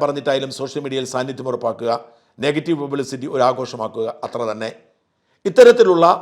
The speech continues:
ഒരു വ്യാഖ്യാനമാണ് മലയാളികളുടെ ഇടയിൽ കണ്ട പ്രതികരണങ്ങൾ. എന്നാൽ അതിന് രാഹുൽ ഗാന്ധിയെ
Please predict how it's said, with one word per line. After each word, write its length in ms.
ഒരു 180
വ്യാഖ്യാനമാണ് 680
മലയാളികളുടെ 640
ഇടയിൽ 260
കണ്ട 160
പ്രതികരണങ്ങൾ. 580
എന്നാൽ 240
അതിന് 220
രാഹുൽ 300
ഗാന്ധിയെ 240